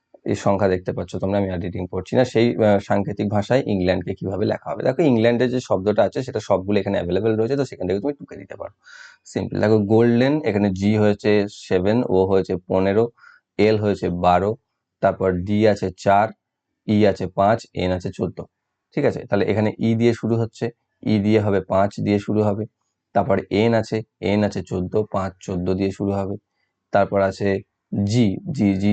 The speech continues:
আছে সেভেন, তাহলে পাঁচ চোদ্দ সাত দিয়ে হবে, পাঁচ চোদ্দ সাত দিয়ে একটাই রয়েছে, যেটা রয়েছে, না, পাঁচ চোদ্দ সাত দিয়ে আর দুটো আছে, বি আছে, তাহলে তারপর একটা দিই, আহ, এল, এল আছে কত? বারো, এটা।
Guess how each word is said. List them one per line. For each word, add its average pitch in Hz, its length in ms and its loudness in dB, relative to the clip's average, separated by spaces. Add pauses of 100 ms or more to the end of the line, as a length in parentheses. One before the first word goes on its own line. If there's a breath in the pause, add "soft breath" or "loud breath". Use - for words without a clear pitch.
আছে 98 200 -2
সেভেন, 113 420 0
তাহলে 117 260 -10
পাঁচ 98 240 -2
চোদ্দ 92 300 -6 (100)
সাত 101 280 -2
দিয়ে 101 220 0
হবে, 104 180 0
পাঁচ 95 300 -8
চোদ্দ 92 300 -4
সাত 92 260 -8
দিয়ে 104 240 0
একটাই 104 320 -6
রয়েছে, 95 300 -4 (1120)
যেটা 98 340 -6
রয়েছে, 95 280 -4 (120)
না, 110 100 2 (100)
পাঁচ 101 200 -2 (120)
চোদ্দ 95 300 -6
সাত 95 240 -6
দিয়ে 98 180 -4
আর 95 60 -2
দুটো 92 280 -6
আছে, 98 240 -4
বি 92 280 -2
আছে, 95 200 -10 (520)
তাহলে 95 140 -2
তারপর 98 320 -4
একটা 98 220 -6
দিই, 98 160 -4 (440)
আহ, 101 160 -6 (100)
এল, 113 200 2 (180)
এল 110 220 4
আছে 110 260 0
কত? 110 180 -4 (960)
বারো, 98 260 0 (1120)
এটা। - 220 0